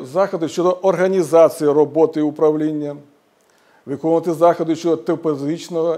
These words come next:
інноваційного забезпечення управління військами. Ввести і відображати оперативну тактичну обстановку на електронних картах місцевості та оперативно забезпечити їх тих посадових осіб,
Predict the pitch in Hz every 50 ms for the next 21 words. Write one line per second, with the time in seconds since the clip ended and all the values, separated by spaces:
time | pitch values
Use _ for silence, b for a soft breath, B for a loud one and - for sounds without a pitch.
0 | - 135 143 147 143 151 139 - - 170 165 160 165 147 139 147 143 151 139 147
1 | - 160 151 135 147 147 151 147 143 143 B B B B B 151 143 - 147 156
2 | 156 156 151 147 147 147 - - 156 147 143 143 139 139 127 - - _ _ _
3 | _ b b b b b b b 139 135 127 139 175 202 190 202 - 202 190 190
4 | - 202 185 180 175 165 185 175 180 180 165 147 190 185 165 - 147 143 135 143
5 | 165 165 160 165 196 185 175 - 147 127 - 180 170 - - 156 139 - - 160
6 | 156 170 165 165 147 139 131 151 156 156 156 156 156 131 - - 170 165 156 131
7 | - - 151 147 - 135 - 139 135 123 - - 135 127 123 120 117 - - 135
8 | 147 143 - _ _ _ _ _ _ _ _ _ _ _ _ _ _ _ - -
9 | 175 - - 160 156 135 - 165 170 165 160 143 143 131 117 135 127 - - 151
10 | 143 - - - 147 135 - - B B B B 156 147 147 156 135 - 147 135
11 | 139 147 143 139 - 135 123 - - 151